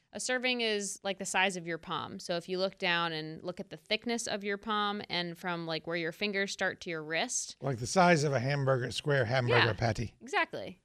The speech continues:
Speaker 2: Okay.
Speaker 1: Deck of cards is usually how we kinda reference that.
Speaker 2: And fish. I, I, I, I've been consuming a lot of fish.
Speaker 1: Mm-hmm.
Speaker 2: But then you hear about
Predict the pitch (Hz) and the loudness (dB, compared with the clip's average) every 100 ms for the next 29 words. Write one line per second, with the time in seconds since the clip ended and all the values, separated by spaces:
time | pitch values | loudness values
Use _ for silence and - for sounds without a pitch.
0 | - 117 117 101 214 - - 208 190 196 | -2 2 2 2 0 0 -4 0 0 0
1 | 185 190 175 185 180 180 170 180 170 165 | -4 -8 -4 -4 -2 -2 -2 -2 -2 -2
2 | 165 165 - _ - 170 160 160 - 160 | -2 -4 -8 _ -8 -6 -2 -2 -2 -10
3 | 165 156 151 160 - _ _ _ _ _ | -10 -6 -4 -4 -6 _ _ _ _ _
4 | _ _ _ _ - 151 165 160 156 139 | _ _ _ _ -4 0 2 2 0 -2
5 | - _ _ _ - 254 - - _ _ | -6 _ _ _ 6 6 6 0 _ _
6 | _ _ _ _ _ _ _ _ _ - | _ _ _ _ _ _ _ _ _ 0
7 | - - - 131 - - _ _ _ _ | 0 0 2 4 4 0 _ _ _ _
8 | 202 175 196 180 180 160 160 147 131 151 | 6 10 12 10 8 8 10 8 8 8
9 | 139 123 127 127 113 143 123 - 175 170 | 10 10 10 10 8 6 6 4 -4 -8
10 | 185 - _ _ _ _ _ _ _ _ | -10 -12 _ _ _ _ _ _ _ _
11 | _ - - 156 151 143 135 117 123 131 | _ 0 8 10 10 8 6 8 10 10
12 | 123 120 - | 10 8 4